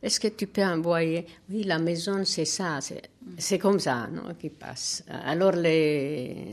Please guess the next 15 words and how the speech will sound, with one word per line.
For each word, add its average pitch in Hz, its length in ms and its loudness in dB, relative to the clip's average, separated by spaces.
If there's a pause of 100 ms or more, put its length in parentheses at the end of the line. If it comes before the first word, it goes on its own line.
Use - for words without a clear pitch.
(160)
les 160 140 0
vigilants, 170 560 2
ils 165 80 -2
comprennent 143 460 -2
pas. 127 200 -2 (480)
Quand 254 140 -2
ils 196 160 -4
vont 175 160 -2
me 175 200 -2
donner 143 300 -2
les 143 280 -4
indications, 147 720 -6 (500)
je 170 100 0
travaille 175 460 2
avec 160 400 0